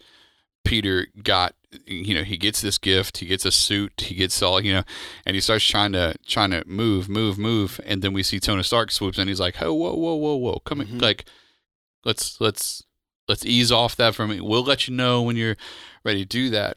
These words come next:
Speaker 1: And what he was trying to say is, "You need to build up the intuition. You need to, you need to work on what you got going on." And sometimes God does that in our life. But one of the re-, are-, a-, arenas and one of the areas of our life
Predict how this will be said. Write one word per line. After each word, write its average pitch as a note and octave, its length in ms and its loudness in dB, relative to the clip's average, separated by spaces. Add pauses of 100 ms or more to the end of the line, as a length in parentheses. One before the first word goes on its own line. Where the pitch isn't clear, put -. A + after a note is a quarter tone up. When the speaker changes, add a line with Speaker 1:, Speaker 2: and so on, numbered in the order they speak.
(160)
Speaker 1:
And G2 360 4
what A#2 120 6
he A#2 80 4
was G2+ 80 0
trying D#3 160 -2
to B2+ 80 -2
say G#2 180 4
is, G2+ 180 4
"You B2+ 100 2
need A#2 200 0
to F#2+ 80 0
build G2+ 340 4
up F2+ 260 0 (640)
the G2 100 0
intuition. F#2 580 -2
You G2 80 -4
need F#2+ 200 -6
to, F#2 220 -6 (460)
you B2+ 60 -4
need B2 100 4
to G#2 80 4
work A2 280 4
on G2 200 0
what G2 220 2
you F2 40 -2
got F#2 220 0
going F#2+ 220 -2
on." G2 340 0 (600)
And G2 340 2 (480)
sometimes F3+ 420 0
God A2+ 240 4
does F#2+ 180 0
that F2+ 140 2
in F#2 100 -6
our F#2 80 -4
life. F#2 420 -4 (480)
But A2+ 160 2
one B2 180 2
of A#2 60 0
the G#2+ 100 2
re-, A2 380 2
are-, A#2 320 4
a-, G#2+ 200 2
arenas G#2 640 2
and G2+ 120 -4
one G2+ 100 0
of F#2 60 0
the - 100 -2
areas G#2 300 2
of G2 80 -4
our F#2 60 0
life F#2 300 0